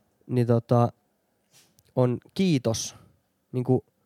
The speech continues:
kiitoksen antaminen. Gratitude. Ja se, mitä tut-, tutkimukset on osoittanut, että suurin boosti serotoniinissa, dopamiinissa, näissä hyväolohormoneissa ei tuu siitä,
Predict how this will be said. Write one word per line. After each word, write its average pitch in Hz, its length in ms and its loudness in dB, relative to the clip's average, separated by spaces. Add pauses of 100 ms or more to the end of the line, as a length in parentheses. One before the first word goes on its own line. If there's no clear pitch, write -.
(120)
kiitoksen 127 600 -4 (1000)
antaminen. 117 640 -4 (1080)
Gratitude. 131 720 0 (1600)
Ja 127 80 0
se, 131 80 4
mitä 135 240 4
tut-, 151 260 4 (180)
tutkimukset 139 680 0
on 120 100 0
osoittanut, 139 640 2 (720)
että 123 200 -2
suurin 160 400 6
boosti 131 400 4
serotoniinissa, 117 600 0
dopamiinissa, 117 520 -2
näissä 117 200 -4
hyväolohormoneissa 117 1000 0
ei 135 120 4
tuu 127 160 0
siitä, 123 520 -2